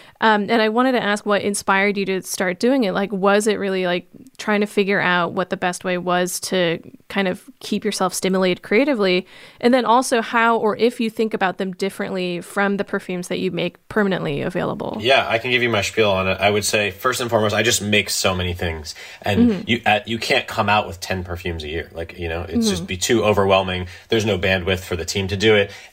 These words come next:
Speaker 2: And, like, just marketing wise, you'd be like, "What is all this?" So this is a way that I can, I, I'm probably not gonna come out with, like, a magnolia scent that's all about magnolias.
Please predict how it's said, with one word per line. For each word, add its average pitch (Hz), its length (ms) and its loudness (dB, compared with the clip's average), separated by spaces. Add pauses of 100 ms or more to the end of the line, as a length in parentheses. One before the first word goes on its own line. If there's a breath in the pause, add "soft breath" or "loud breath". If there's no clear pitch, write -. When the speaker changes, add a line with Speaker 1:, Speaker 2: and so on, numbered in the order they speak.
Speaker 2:
And, 87 180 -2
like, 85 220 -2
just - 180 -10
marketing 92 360 0
wise, 85 220 0
you'd 85 100 -8
be 85 80 -4
like, 82 120 -4
"What 98 220 0
is 98 180 0
all 82 220 -4
this?" - 240 -8 (200 loud breath)
So - 120 4
this 123 180 4
is 120 80 0
a 120 80 6
way 110 280 4
that 95 100 2
I 92 120 4
can, 92 280 -6 (340 loud breath)
I, - 100 4 (120)
I'm 113 140 4
probably 127 260 4
not 113 160 -2
gonna 104 160 -2
come 104 180 -4
out 104 180 0
with, 95 220 -6
like, 98 140 -2
a 98 60 0
magnolia 92 580 0
scent 82 420 -8
that's 87 160 -8
all 95 160 2
about 87 240 0
magnolias. 87 640 -2